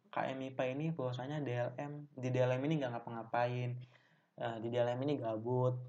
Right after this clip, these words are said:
di D L M ini buang-buang waktu. Nah, ini khususnya buat teman-teman internal D L M nih. Tolong buang stigma negatif itu. Karena stigma atau mindset seperti itu bisa mengakibatkan kinerja teman-teman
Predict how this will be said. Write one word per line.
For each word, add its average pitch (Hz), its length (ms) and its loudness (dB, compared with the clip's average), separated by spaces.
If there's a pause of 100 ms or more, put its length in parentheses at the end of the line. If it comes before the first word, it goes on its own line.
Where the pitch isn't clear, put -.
(120)
di 113 160 -8
D 117 160 2
L 117 80 0
M 123 160 -4
ini 139 80 4
buang-buang 120 480 2
waktu. 123 560 -4 (560)
Nah, 113 240 -4
ini 165 400 -2
khususnya 139 320 2
buat 139 160 2
teman-teman 123 800 -4
internal 123 400 0
D 120 160 0
L 127 80 2
M 127 160 -2
nih. 110 120 -4 (680)
Tolong 151 480 4
buang 123 320 0
stigma 120 400 -4
negatif 113 480 -4
itu. 110 320 -4 (320)
Karena 139 400 2
stigma 127 640 -4
atau 120 240 0
mindset 120 320 -6
seperti 123 400 0
itu 170 160 0
bisa 123 480 -2 (440)
mengakibatkan 131 960 -2
kinerja 123 720 0
teman-teman 120 720 -4